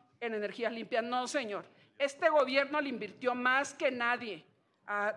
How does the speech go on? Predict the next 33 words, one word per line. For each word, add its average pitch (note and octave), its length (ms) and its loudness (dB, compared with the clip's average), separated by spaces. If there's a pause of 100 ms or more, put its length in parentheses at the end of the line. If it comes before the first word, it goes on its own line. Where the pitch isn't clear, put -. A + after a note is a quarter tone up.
(100)
al G#3+ 220 0
uso C#4 380 2
de A#3+ 120 0
las, G#3+ 380 0
a, G#3 140 0
energías G#3+ 580 -2
limpias. B3+ 600 -6 (300)
Y C#4 120 2
por C#4 260 4
eso, E4 480 4 (280)
por A3 180 -2
eso D4+ 480 0 (140)
se A#3+ 280 -2
construyó, C#4 760 2
se C#4 160 -2
trabajó B3+ 680 0 (380)
en B3+ 500 -2
un E4 240 0
gran, D#4+ 600 2 (120)
eh, A3+ 140 -2
parque D4+ 540 2
de B3 80 2
generación A#3 600 0
de D4+ 80 4
energía B3 340 0
solar B3 420 2
en B3 120 -2
Sonora, A3+ 520 0 (140)
como A3+ 280 2
un C4+ 260 4
ejemplo. B3+ 520 2 (600)
Pero A#3 180 4
además B3+ 520 4